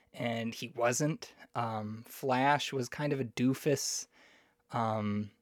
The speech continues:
Superman had the weird mustache C G I thing that everybody was joking on. Batman was,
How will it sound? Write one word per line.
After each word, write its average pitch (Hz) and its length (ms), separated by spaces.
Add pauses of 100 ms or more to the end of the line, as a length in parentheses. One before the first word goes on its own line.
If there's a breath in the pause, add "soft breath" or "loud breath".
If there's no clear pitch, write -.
(120)
Superman 127 560
had 131 200
the 123 80
weird 123 460
mustache 123 640
C 135 240
G 123 240
I 120 240
thing 127 380
that 120 100
everybody 123 360
was 120 140
joking 127 400
on. 120 240 (260 loud breath)
Batman 139 640
was, 123 320